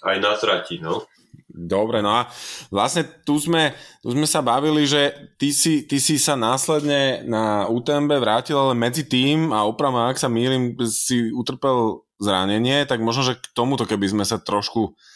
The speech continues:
Speaker 2: posunuli, že, e, čo sa stalo a ako ťa to ovplyvnilo ďalej?
Speaker 1: Hmm, to ja som vlastne, e, po U T M B som ešte bežal kadejaké veci a potom som šiel na jar, e,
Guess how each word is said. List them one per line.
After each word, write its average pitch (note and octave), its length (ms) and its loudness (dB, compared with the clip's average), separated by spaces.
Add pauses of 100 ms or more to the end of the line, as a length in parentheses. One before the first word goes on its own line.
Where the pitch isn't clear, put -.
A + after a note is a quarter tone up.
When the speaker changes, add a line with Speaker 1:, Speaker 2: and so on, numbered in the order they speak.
(420)
Speaker 2:
posunuli, A2+ 640 0
že, G#2+ 200 2 (240)
e, D#2+ 120 -2 (280)
čo B2+ 160 -2
sa D3+ 120 2
stalo C3+ 560 2
a B2+ 120 2
ako C3+ 120 -6
ťa B2+ 160 -6
to - 160 -2
ovplyvnilo A#2 640 0
ďalej? D#2+ 400 0 (680)
Speaker 1:
Hmm, A2 320 0 (160)
to B2+ 80 2
ja B2 160 6
som C3 260 -2
vlastne, B2 460 0
e, A#2 140 2 (520)
po A#2 160 2
U A#2+ 160 -2
T C3 160 0
M A#2 160 0
B A#2+ 80 2
som A#2 240 -2
ešte A#2 240 0
bežal A2 480 2
kadejaké A2 480 0
veci A#2+ 400 0 (240)
a F2 160 -2
potom A2 240 0
som A2 240 -2
šiel G#2+ 320 2
na G2 240 2
jar, G2+ 320 4
e, - 40 -6